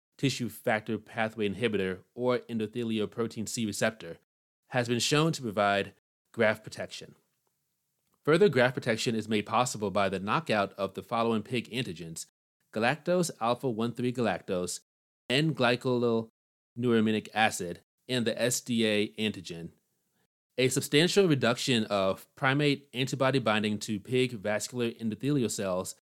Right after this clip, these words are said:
has been identified in the absence of the expression of these pig antigens.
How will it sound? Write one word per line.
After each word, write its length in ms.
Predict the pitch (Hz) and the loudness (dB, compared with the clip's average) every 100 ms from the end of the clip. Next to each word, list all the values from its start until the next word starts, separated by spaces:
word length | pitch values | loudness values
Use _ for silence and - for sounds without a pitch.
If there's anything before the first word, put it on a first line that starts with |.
| _ | _
has 180 | - 127 | -4 -2
been 100 | 131 | 0
identified 640 | 117 135 160 - 95 90 - | 2 2 2 0 -2 -2 -4
in 140 | 120 | -4
the 100 | - | -4
absence 500 | - 180 - 107 95 | -2 -4 -2 -6 -6
of 260 | - 107 101 | -6 -6 -4
the 220 | 110 107 | -4 -4
expression 540 | 107 - - 120 135 117 | -6 -10 -6 -4 -4 -4
of 180 | 104 101 | -6 -4
these 200 | 110 104 | -4 -2
pig 280 | 131 120 | -2 -2
antigens. 580 | 104 131 104 90 80 - | -2 -4 -6 -12 -12 -14